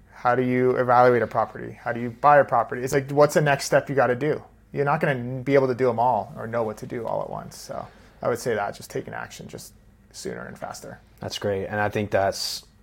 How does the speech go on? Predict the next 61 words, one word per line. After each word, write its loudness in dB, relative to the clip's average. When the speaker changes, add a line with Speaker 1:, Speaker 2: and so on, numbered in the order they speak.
Speaker 2:
uh, -4
I 2
would 4
echo 2
that. -2
Um, -6
just -8
take, -12
just -8
take -4
action. -6
Find 2
a 4
way, 4
you -6
know, -6
reach -4
out 0
to -8
one -6
of -6
us 0
if -16
you're -8
thinking -8
about -4
investing -6
here -10
in -10
Denver. -6
Um, -10
Speaker 1:
Yeah. -8
Speaker 2:
like -4
you, -8
like -10
you -12
said, -10
the -8
community -4
is -2
so -2
willing 4
to -2
share. 0
Um, -6
it -4
just, -6
it's -10
just -8
a -6
matter 0
of, -2
like, -8
what's -4
the -2
next -2
thing -4
that -8
needs -10
to -8
go -12